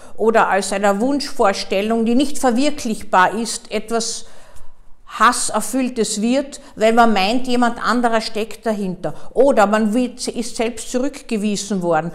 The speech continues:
man hat nicht etwas verwirklichen können. Oder man hält jemanden anderen für verantwortlich für das eigene Lebensschicksal. Das heißt, man verlagert eigene Auslöser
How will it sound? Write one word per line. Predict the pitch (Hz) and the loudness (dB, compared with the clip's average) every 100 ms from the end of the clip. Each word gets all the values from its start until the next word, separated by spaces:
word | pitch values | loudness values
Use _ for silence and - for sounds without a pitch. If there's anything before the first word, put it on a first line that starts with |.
| - - | -6 -2
man | 202 202 | 0 0
hat | 214 254 | 0 2
nicht | 254 - | 0 0
etwas | 302 - 226 | -2 -4 -6
verwirklichen | - 214 233 254 - 226 220 | -4 -4 -4 -6 -10 -6 -6
können. | - 202 180 170 - - | -4 -4 -4 -6 -8 -2
Oder | 226 247 | 2 4
man | 247 | 4
hält | 226 233 254 247 | 2 0 0 -2
jemanden | 247 240 233 233 | 0 0 0 -4
anderen | - 196 233 226 233 | -4 -4 -2 -2 -4
für | 226 226 | -4 -4
verantwortlich | 226 - 233 247 220 214 220 220 | -2 0 -2 -2 -2 0 -2 0
für | 226 | 2
das | 220 | 2
eigene | - 190 226 226 | -2 -2 -2 -2
Lebensschicksal. | 202 214 247 254 - 190 - 165 - - - | 0 0 0 -2 -6 -8 -4 -4 -4 -8 -4
Das | 208 | 0
heißt, | 214 254 254 | 2 2 2
man | 233 | 2
verlagert | - 220 175 220 254 254 - 185 | 2 4 4 4 2 0 0 0
eigene | 262 285 262 - | 2 2 2 2
Auslöser | 185 247 - 240 202 226 247 285 302 | 2 2 0 0 2 2 0 0 -2